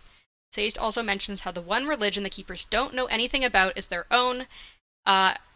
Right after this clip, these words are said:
as the reason why the Keepers were formed was because the Lord Ruler was trying to purge all of the Terracemen.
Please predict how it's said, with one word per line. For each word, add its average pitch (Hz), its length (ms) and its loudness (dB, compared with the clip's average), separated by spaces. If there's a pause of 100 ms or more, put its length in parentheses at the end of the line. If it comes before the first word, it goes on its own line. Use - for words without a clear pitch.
as 202 220 6
the 202 140 -12
reason 208 320 -4
why 196 100 4
the 196 60 0
Keepers 190 500 -4
were 190 80 -10
formed 277 540 -2
was 214 140 0
because 202 260 -6
the 196 80 -8
Lord 196 200 -2
Ruler 190 200 -4
was 175 100 -6
trying 185 220 -6
to - 60 -12
purge 208 420 -2
all 170 180 -4
of 180 80 -10
the 175 60 -14
Terracemen. - 680 -4